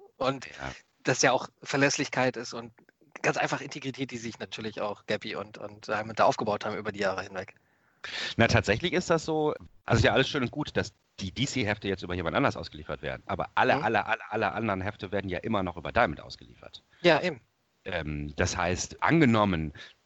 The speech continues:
Speaker 2: das wäre jetzt so eine geile Idee von D C, dass alle jetzt ihre D-C-Hefte bei denen kaufen würden, wäre das für Diamond ein Riesenproblem. Und wenn Diamond pleite geht, dann kann auch D C davon nichts haben.
Speaker 1: Hm.
Speaker 2: Also b-, b-, so richtig bis zum Ende, also, ne, durchgedacht ist es nicht,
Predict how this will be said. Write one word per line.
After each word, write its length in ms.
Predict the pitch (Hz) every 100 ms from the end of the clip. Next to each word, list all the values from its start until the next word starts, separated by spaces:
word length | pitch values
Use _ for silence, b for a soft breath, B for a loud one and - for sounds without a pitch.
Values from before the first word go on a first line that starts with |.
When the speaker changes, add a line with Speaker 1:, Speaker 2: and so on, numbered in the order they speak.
| _ -
Speaker 2:
das 240 | 90 -
wäre 180 | 104 110
jetzt 220 | 98 98
so 80 | 107
eine 120 | 120
geile 280 | 113 101 117
Idee 240 | 98 107
von 140 | 143 101
D 160 | -
C, 180 | 98 -
dass 220 | 87 - 104
alle 220 | 139 147
jetzt 200 | 117 -
ihre 180 | 104 95
D-C-Hefte 540 | 147 - 101 90 -
bei 140 | 78
denen 220 | - 71 69
kaufen 360 | 120 170 80
würden, 380 | 67 64 82 151 - _ _ b b b -
wäre 120 | 90
das 140 | 92
für 100 | -
Diamond 320 | 90 85 113
ein 80 | 107
Riesenproblem. 640 | 104 127 123 - 101 139 90
Und 160 | - 80
wenn 140 | 78
Diamond 280 | 98 160 139
pleite 260 | 90 82
geht, 360 | 80 82 - - - -
dann 260 | - 82 87
kann 160 | -
auch 140 | - -
D 100 | 151
C 120 | 123
davon 240 | 82 71
nichts 180 | 69 -
haben. 220 | 62 - - _ _ _ _ - _
Speaker 1:
Hm. 180 | 135 117 107 _ _ _ _ _ _
Speaker 2:
Also 280 | 78 78 78 - - -
b-, 200 | 78 82
b-, 140 | 98
so 120 | 95
richtig 320 | 90 131 -
bis 160 | 117 -
zum 100 | 113
Ende, 280 | 101 113 107 -
also, 260 | 98 90
ne, 200 | 78 180 147
durchgedacht 500 | 110 113 - 104 -
ist 160 | 107 -
es 160 | -
nicht, 320 | 92 - -